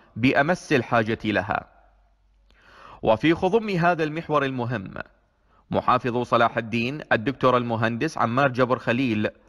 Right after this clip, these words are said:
رئيس اللجنة الأمنية أكد أن التحديات كبيرة في صلاح الدين،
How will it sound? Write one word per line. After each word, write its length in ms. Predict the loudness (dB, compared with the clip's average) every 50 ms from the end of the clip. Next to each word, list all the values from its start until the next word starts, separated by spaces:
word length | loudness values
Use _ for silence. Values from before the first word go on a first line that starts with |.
| _ _ _ _ -8 _ 2
رئيس 440 | 4 4 4 2 0 -4 -6 -6 -4
اللجنة 400 | -4 -4 -4 -4 -4 -4 -4 -2 -2
الأمنية 580 | 0 0 0 0 0 -2 -6 -6 -6 -8 -12 -14 -16 _ _ _ _ _ _ _ _ _ _ _ _ _ _ _ _ _ -20 -20 -6 -2
أكد 400 | 0 0 0 2 2 2 2 2
أن 260 | 2 0 0 0 -2 -2
التحديات 760 | -2 -4 -4 -4 -2 -2 -2 -2 0 0 2 2 0 -2 -4
كبيرة 520 | -4 -2 -2 -2 -2 -2 -2 0 0 0
في 180 | 0 -2 -6 -4
صلاح 360 | -2 0 0 0 0 0 -2
الدين، 340 | -6 -6 -4 -4 -4 -4